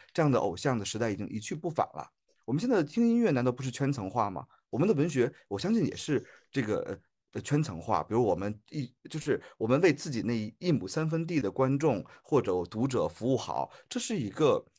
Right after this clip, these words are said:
可能分众化时代的一个呃，不可避免的趋势。但是它的一个好处是什么呢？就让我们每一个人都有可能有那一亩三分地儿了。我们不用一下，我们的目标就是要全国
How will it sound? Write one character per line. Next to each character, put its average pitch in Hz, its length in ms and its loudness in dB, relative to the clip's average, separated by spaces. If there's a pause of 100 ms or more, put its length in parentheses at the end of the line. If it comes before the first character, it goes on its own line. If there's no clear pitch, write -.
(100)
可 - 120 -10
能 107 100 -4
分 208 160 -2
众 202 80 -2
化 165 140 -2
时 - 180 -8
代 147 160 -2
的 110 80 -4
一 95 140 -6
个 131 280 0 (220)
呃， 101 120 -10
不 233 140 0
可 - 180 -4
避 165 140 -2
免 82 180 0
的 82 80 -8
趋 170 240 -10
势。 - 280 -4 (200)
但 220 140 0
是 - 240 0 (100)
它 240 160 -4
的 220 60 -2
一 214 60 -2
个 202 80 2
好 - 300 -10
处 - 160 -8
是 175 120 -8
什 - 140 -8
么 - 120 -12
呢？ - 100 -14 (160)
就 165 100 -2
让 170 100 2
我 120 40 2
们 120 120 2
每 123 180 2
一 101 120 -8
个 131 100 0
人 92 160 -2
都 156 160 0
有 151 60 0
可 - 140 -8
能 85 180 -8 (160)
有 117 220 -2
那 131 100 0
一 127 240 0
亩 113 120 -2
三 104 200 -6
分 101 140 -8
地 107 100 -4
儿 85 100 -8
了。 - 120 -16 (180)
我 110 100 -6
们 123 160 2 (160)
不 143 100 4
用 190 260 4
一 113 120 -4
下， 156 260 2 (140)
我 95 100 -4
们 110 120 -2
的 131 60 2
目 139 140 0
标 120 180 0
就 123 80 0
是 117 120 -4
要 104 220 4
全 127 260 0
国 110 320 4